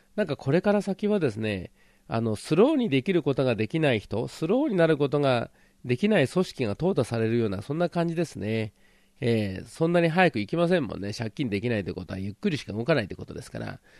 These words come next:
そのスローなペースに耐えられない人や組織がね、これ淘汰されるということですから、まあなんか面白いもんですね。えー、世の中の動きはよく見てないとねという感じがします。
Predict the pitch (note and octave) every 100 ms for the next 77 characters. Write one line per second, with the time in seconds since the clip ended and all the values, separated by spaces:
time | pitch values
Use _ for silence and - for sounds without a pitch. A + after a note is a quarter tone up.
0 | _ - A#2+ - D#3 G#3+ F3+ C3 D3 C3+
1 | A#2 G#2+ A#2 C3 D3 D#3 C#3+ G#2+ - A#2+
2 | A2+ C#3+ C3 - G2 F#2 G2 F#2 G#2+ G2+
3 | B2+ A#2+ G#2 G2 G2 G2 F#2 - - -
4 | - - C3+ C#3+ B2 G#2+ - F#2+ F#2+ -
5 | G2+ C3 A2 A2 A#2 E3 A2 C3 D3 -
6 | A#2 D3 A2+ F#2+ _ _ _ - A#2+ A2
7 | G2+ G2+ A#2 A#2+ B2+ A2 G2 A2+ A#2 A2
8 | B2+ A2 B2+ B2 G2 F#2 G2+ B2 G#2+ G2
9 | - G2+ G2+ G2+ G#2+ G2+ -